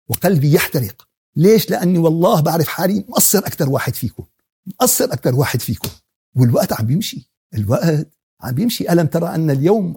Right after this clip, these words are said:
أسرع ذاهبا وأن غدا لناظره، وأن غدا لناظره قريب". لذلك يا أحبابنا كان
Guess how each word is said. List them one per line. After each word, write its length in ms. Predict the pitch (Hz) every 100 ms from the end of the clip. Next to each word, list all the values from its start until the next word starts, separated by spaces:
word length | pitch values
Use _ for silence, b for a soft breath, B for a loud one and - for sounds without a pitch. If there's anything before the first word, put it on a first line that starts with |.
| -
أسرع 380 | 202 - - 147
ذاهبا 560 | 139 220 170 151 131 - _ _ _
وأن 320 | 123 175 180
غدا 300 | 160 185 214
لناظره، 840 | 190 170 165 156 185 202 196 214 226 _ _
وأن 280 | - - 175
غدا 440 | 147 202 208 214 214 -
لناظره 580 | 151 175 160 175 208 185
قريب". 420 | - 156 220 233 _ _ -
لذلك 500 | 123 165 277 240 -
يا 60 |
أحبابنا 360 | - - 190 175
كان 280 | - 202